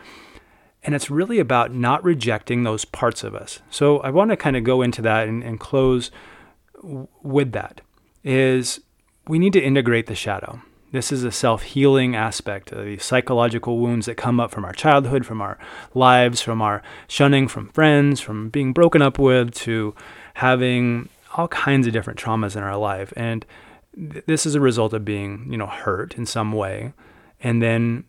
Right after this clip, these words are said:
what we can accept is what's happened to us. Acknowledge that we did not deserve to be the hurt or the hurted or the, you know, the, this one that was shunned.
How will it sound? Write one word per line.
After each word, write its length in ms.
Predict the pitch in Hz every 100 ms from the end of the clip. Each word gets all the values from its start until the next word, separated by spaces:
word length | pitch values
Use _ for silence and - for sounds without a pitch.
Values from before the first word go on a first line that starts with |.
| _ -
what 160 | 147 147
we 100 | 156
can 140 | 160
accept 440 | 131 - 139 -
is 200 | 131 110 -
what's 380 | 139 135 127
happened 340 | - 190 143 110
to 160 | 104
us. 180 | 95 -
Acknowledge 520 | 110 117 120 127 117
that 280 | 117 117 117
we 420 | 123 107 120 123
did 120 | 113 107
not 220 | 107 107
deserve 420 | 101 101 104 104
to 80 | 117
be 160 | 113 110
the 140 | 110
hurt 400 | - 131 151 - - -
or 140 | 107
the 80 | 104
hurted 480 | - 117 117 117 113
or 140 | 95
the, 180 | 98 98 _ - - - _ _ _ _ _ _ _ _ -
you 100 | 110
know, 160 | 98
the, 300 | 98 95 - 120
this 300 | 117 104 -
one 180 | 120 117
that 160 | 117 127
was 120 | 117
shunned. 460 | - 110 101 127